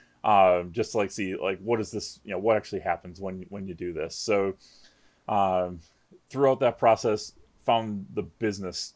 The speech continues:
you know, the small business, business owner section, uh, I guess, of TikTok,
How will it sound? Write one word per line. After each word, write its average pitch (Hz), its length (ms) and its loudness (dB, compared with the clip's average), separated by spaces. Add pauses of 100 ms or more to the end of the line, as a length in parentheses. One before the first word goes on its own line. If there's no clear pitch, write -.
you 113 80 -10
know, 95 80 -4
the 95 80 -8
small 120 300 4
business, 101 480 -4
business 104 420 -4
owner 98 220 -2
section, 98 480 -4
uh, 90 160 -2
I 107 80 0
guess, 98 240 -4
of 90 120 -10
TikTok, 92 540 -2